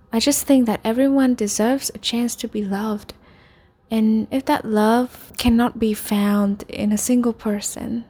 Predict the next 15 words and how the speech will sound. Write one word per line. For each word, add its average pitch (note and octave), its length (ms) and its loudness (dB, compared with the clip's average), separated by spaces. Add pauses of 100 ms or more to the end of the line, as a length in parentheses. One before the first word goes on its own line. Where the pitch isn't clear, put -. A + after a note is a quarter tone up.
(220)
then A#3+ 240 -2
it C4+ 160 -6
can C#4 220 2
be B3 140 -2
found G#3 720 0 (240)
in G#3+ 420 0 (440)
a A#3 40 -10
person B3+ 460 0
who A3 180 0
has A3 400 0
already B3+ 400 -2
have A3 400 -2
a A3+ 100 -6
relationship. A3 800 -2 (960)
Yeah. A#3 440 -2